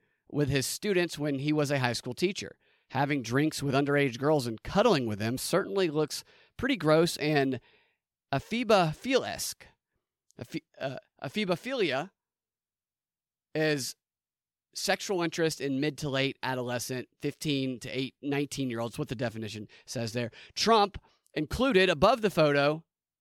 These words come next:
on his retruth, he said, "No way," sarcastically, one would, one would imagine. I don't know if that's cuddling that we see in the picture, like the person who originally posted said. It looks more like really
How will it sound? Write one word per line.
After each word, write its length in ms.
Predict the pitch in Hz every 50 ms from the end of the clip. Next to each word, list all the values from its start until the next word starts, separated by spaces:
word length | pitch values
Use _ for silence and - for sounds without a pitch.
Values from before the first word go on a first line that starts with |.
| _ -
on 140 | 143 151 143
his 180 | 160 156 127 139
retruth, 540 | 151 156 143 - - - 147 151 147 139
he 120 | - 151 147
said, 380 | - - 143 135 127 123 113 - _ _ _ _ _ _ _ _ _ _ _ _ -
"No 320 | - 143 151 160 156 156 151
way," 680 | 135 139 147 151 156 147 131 113 104 98 92 - - _ _ _ _ _ _ _ _ _ _ _ _ _ _ _ _ _
sarcastically, 840 | - - 175 151 131 - 151 143 131 123 - - 113 - 120 135 147 _ _ _ _ _ _
one 240 | - 135 143 139 131
would, 240 | 123 123 117 110 107
one 240 | 135 151 170 175
would 160 | 165 160 156 147
imagine. 560 | 143 139 131 120 123 123 120 147 165 196 196 _ _ _ _ _ _ _ _ _ _ _ _ _ _ _ _ _ _ -
I 60 | 302
don't 100 | 320 311
know 80 | 302
if 80 | 294 -
that's 260 | 269 220 214 - -
cuddling 680 | - - 220 208 196 185 151 143 123 107 104 113 131 - -
that 120 | 143 151
we 100 | 147 147
see 160 | 135 - 151 143
in 80 | 131
the 40 | 123
picture, 360 | - 127 120 - - 123 123
like 180 | 123 123 120 -
the 320 | 135 123 113 113 113 110 - - _ _ -
person 300 | - 139 127 117 - 135
who 80 | 131 120
originally 340 | 113 117 113 117 120 113
posted 380 | 98 110 113 110 104 - 98 95
said. 240 | - - 101 107 110
It 100 | 113 - _ -
looks 240 | 131 135 143 - -
more 240 | 147 160 170 165
like 280 | 147 143 143 143 139 - _ _ _ _ _ _ _ _ _ _ _ _ _ _ _ _ _ _ _ _ _ _ _ -
really 360 | 156 170 170 156 143 135